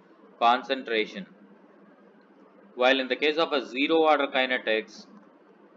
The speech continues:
it is a non-linear kinetics. And what are the drugs which follow? What are the drugs which follow zero order kinetics? So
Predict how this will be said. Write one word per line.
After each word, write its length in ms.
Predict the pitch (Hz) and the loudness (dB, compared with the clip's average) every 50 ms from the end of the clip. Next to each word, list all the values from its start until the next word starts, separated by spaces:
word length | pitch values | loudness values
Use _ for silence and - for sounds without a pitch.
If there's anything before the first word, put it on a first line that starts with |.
| - - - - - - - - | -20 -20 -20 -20 -20 -20 -18 -8
it 120 | 123 123 | -2 -2
is 120 | 139 139 143 | 0 0 0
a 80 | 143 | -2
non-linear 720 | 131 117 113 117 127 139 147 143 147 147 143 143 143 139 135 | -2 0 2 4 4 4 2 2 0 0 0 2 0 0 0
kinetics. 800 | 139 131 120 120 120 120 110 - 131 135 - - - - - - - - - - - - - - - | 0 0 -2 -2 -2 -4 -4 -4 -6 -6 -6 -12 -20 -20 -20 -20 -20 -20 -20 -20 -20 -20 -16 -6 0
And 360 | 127 127 123 120 113 117 - - - - - _ - - _ - | 2 2 2 2 0 -4 -8 -16 -20 -20 -20 _ -20 -20 _ -4
what 160 | 123 127 135 | -2 0 2
are 120 | 147 151 | 2 2
the 200 | 147 156 147 - - - - - - - - - - - _ - - - - - - - - - - | 0 -2 -4 -4 -10 -20 -20 -20 -20 -20 -20 -20 -20 -20 _ -20 -20 -20 -20 -20 -20 -20 -20 -10 -2
drugs 320 | 117 135 139 139 139 - | 2 2 2 2 0 -4
which 200 | 147 147 139 139 135 139 - - | -6 -6 -6 -6 -8 -8 -6 -2
follow? 400 | 135 131 127 131 127 127 113 101 | 2 4 4 4 4 2 0 -2
What 240 | 98 110 117 117 131 | -2 -2 -2 0 0
are 140 | 135 131 - | 0 -2 0
the 260 | 139 147 180 190 196 - - - - - - - - - _ _ - - - - - - _ - - - - 101 98 95 | 0 0 0 -2 -4 -8 -16 -20 -20 -20 -20 -20 -20 -20 _ _ -20 -20 -20 -20 -20 -20 _ -20 -20 -20 -16 -16 -14 -6
drugs 360 | 107 113 127 139 139 - - | 0 2 2 2 2 0 -8
which 200 | - 147 143 - 139 - - | -6 -6 -4 -4 -4 -2 2
follow 500 | 127 123 127 127 127 117 110 113 - - - - - - - - - - _ - - - - - - - - - - - - | 4 4 4 6 4 2 2 0 -4 -8 -20 -20 -20 -20 -20 -20 -20 -20 _ -20 -20 -20 -20 -20 -20 -20 -20 -20 -20 -16 -8
zero 280 | - 123 127 131 127 123 | -4 -2 2 4 4 4
order 200 | 123 120 123 113 | 4 4 2 0
kinetics? 600 | - 113 107 107 104 98 - - - - - - - - - - - _ - - - - | -2 -4 -4 -4 -4 -8 -8 -12 -16 -18 -20 -20 -20 -20 -20 -20 -20 _ -20 -20 -20 -20
So 440 | - - 139 135 139 156 165 165 | -10 -2 2 2 4 4 2 0